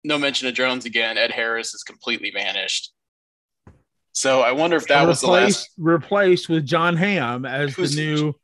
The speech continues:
Speaker 1: yeah,
Speaker 2: you know,
Speaker 1: and Hamm is good in
Speaker 2: baddie.
Speaker 1: this film.
Speaker 2: Yeah, he is. Nobody
Speaker 1: But I
Speaker 2: can, nobody can scowl like John Hamm.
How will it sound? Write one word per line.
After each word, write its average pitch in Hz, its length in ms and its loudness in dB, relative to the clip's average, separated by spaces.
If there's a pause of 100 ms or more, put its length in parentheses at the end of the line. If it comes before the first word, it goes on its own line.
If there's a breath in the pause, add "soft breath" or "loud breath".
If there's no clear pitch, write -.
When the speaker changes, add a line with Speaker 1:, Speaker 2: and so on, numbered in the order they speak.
(180)
Speaker 1:
yeah, 175 220 2
Speaker 2:
you 139 80 0
know, 113 60 2
Speaker 1:
and 110 100 -2
Hamm 160 300 2
is 120 100 -4
good 143 220 2
in 107 100 0
Speaker 2:
baddie. 101 60 -10
Speaker 1:
this 95 120 -14
film. - 420 -16 (100)
Speaker 2:
Yeah, 208 260 0
he 180 140 4
is. 175 320 -4 (680 soft breath)
Nobody 220 340 4
Speaker 1:
But 208 40 2
I - 40 -12
Speaker 2:
can, 196 220 0 (160)
nobody 240 340 4
can 190 160 0
scowl 180 360 0
like 131 220 -2
John 123 320 -6
Hamm. 98 380 -6